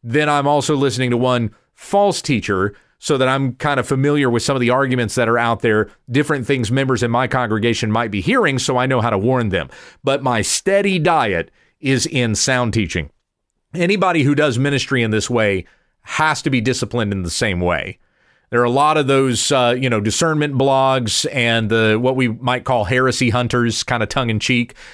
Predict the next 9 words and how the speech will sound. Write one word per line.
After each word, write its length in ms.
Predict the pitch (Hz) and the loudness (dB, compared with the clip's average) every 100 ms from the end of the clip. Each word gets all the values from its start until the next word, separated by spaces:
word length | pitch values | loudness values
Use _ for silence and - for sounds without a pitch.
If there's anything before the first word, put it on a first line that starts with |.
| - - _ | -20 -20 _
They 280 | 110 107 170 | -10 0 2
will 140 | 220 160 | 2 0
devote 480 | 147 117 170 170 | 0 2 0 0
themselves 460 | 170 135 - 131 107 | -2 0 0 0 0
to 80 | 120 | -2
listening 340 | 139 - 123 | -2 0 -2
to 60 | 101 | -4
false 480 | - - 143 131 - | -6 -6 -2 -2 -4
stuff. 500 | - 85 - - | -6 -8 -10 -20